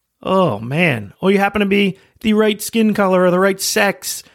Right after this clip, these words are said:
to get preferential treatment on a civil service ex-, exam. We all know how it works. Don't pretend like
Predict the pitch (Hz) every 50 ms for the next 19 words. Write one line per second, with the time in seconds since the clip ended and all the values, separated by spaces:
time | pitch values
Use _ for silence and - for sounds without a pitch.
0 | _ _ - - 175 190 170 - - - 202 180 - - 202 196 196 190 - -
1 | 226 208 190 185 - - - 214 202 - - - 175 165 139 - - _ _ _
2 | _ _ - 165 160 165 160 156 143 - 202 190 185 175 - 196 190 190 185 180
3 | 170 - - 175 175 156 147 - - - 160 147 135 139 156 147 143 127 104 104
4 | 104 - _ _ _ _ _ 165 190 202 208 220 214 214 214 214 208 185 190 196
5 | 190 180 - 190 185 202 208 208 - - - - - _ _ _ _ _ _ -
6 | 208 208 202 - 196 190 - - 180 180 180 185 180 170 165 156 156 151 143 -
7 | -